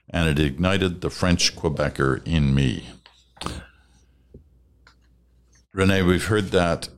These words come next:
um, we've heard that quite a bit in the last week, and clearly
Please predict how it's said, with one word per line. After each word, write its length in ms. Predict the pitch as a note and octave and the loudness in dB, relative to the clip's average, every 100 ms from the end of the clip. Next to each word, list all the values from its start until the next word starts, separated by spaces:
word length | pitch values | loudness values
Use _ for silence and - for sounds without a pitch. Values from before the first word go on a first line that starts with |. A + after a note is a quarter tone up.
| - | -8
um, 500 | F2+ C#2 C2 A#1+ - - _ _ _ _ _ _ _ _ _ _ _ _ _ _ _ _ _ _ _ _ _ _ - | -2 0 2 0 -4 -10 _ _ _ _ _ _ _ _ _ _ _ _ _ _ _ _ _ _ _ _ _ _ 0
we've 180 | E2 | 2
heard 160 | A2 A2 | 2 2
that 200 | F#2 F2+ | 2 0
quite 180 | - D#2+ | 0 0
a 60 | |
bit 220 | C2+ B1+ - - _ _ - - - - - - - _ _ _ - - | 2 0 -2 -12 _ _ -20 -20 -20 -20 -20 -20 -20 _ _ _ -20 -4
in 160 | E2+ | 2
the 60 | D#2 | 2
last 360 | D2 C#2+ - - | 2 0 0 2
week, 380 | A2 D3 - - _ | 2 2 -2 -12 _
and 380 | F#2+ F2+ E2 D#2 | -2 2 2 0
clearly 560 | - F#2 F2 E2+ D#2+ | 0 0 2 2 2